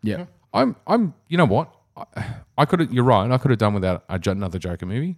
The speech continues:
Speaker 2: I
Speaker 1: Yeah.
Speaker 2: coulda done without that storyline. I'm really fucking glad they made it.
Speaker 1: Yeah, I, I don't know.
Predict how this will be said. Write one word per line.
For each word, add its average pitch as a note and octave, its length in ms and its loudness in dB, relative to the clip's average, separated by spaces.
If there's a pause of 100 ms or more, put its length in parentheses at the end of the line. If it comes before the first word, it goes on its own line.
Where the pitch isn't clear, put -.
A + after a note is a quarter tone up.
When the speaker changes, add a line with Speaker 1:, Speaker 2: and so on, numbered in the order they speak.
(120)
Speaker 2:
I F#2 60 -4
Speaker 1:
Yeah. G2 80 -2
Speaker 2:
coulda G#2 100 -2
done F2 180 -4
without F2 220 -4
that - 100 -10
storyline. G#2+ 400 -6 (460)
I'm F#3 160 0
really B2 220 4
fucking A#2 280 -4
glad F#2 220 0
they D#2 80 -4
made D#2+ 220 -6
it. - 100 -14 (1400)
Speaker 1:
Yeah, C#3 260 6
I, C3+ 300 4
I - 20 4
don't A#2+ 120 4
know. A2 140 2